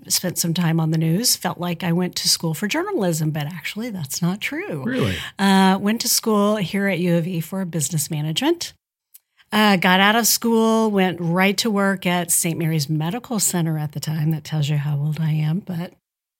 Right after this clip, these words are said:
Speaker 1: then I've been in various marketing and development roles,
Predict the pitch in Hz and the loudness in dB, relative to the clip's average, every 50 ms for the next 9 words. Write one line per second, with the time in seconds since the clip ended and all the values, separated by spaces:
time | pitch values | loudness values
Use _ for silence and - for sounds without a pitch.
0 | _ _ - 214 202 277 311 381 403 392 285 247 269 262 247 247 240 226 233 233 | _ _ -12 -6 -4 -2 -2 -2 -2 -4 -2 0 0 2 2 2 0 0 -2 -4
1 | - - - 180 202 196 196 202 208 208 190 - 190 196 185 165 - 185 185 175 | -6 -6 -4 -2 0 0 2 2 0 0 0 0 -2 -2 -4 -4 -4 -2 -2 0
2 | 185 175 165 160 170 160 180 185 - 185 - - 180 180 170 170 170 185 220 226 | 0 0 -2 -2 -2 -2 -4 -4 -8 -10 -10 -8 -6 -4 -4 -4 -4 -6 -6 -6
3 | - - - | -6 -6 -6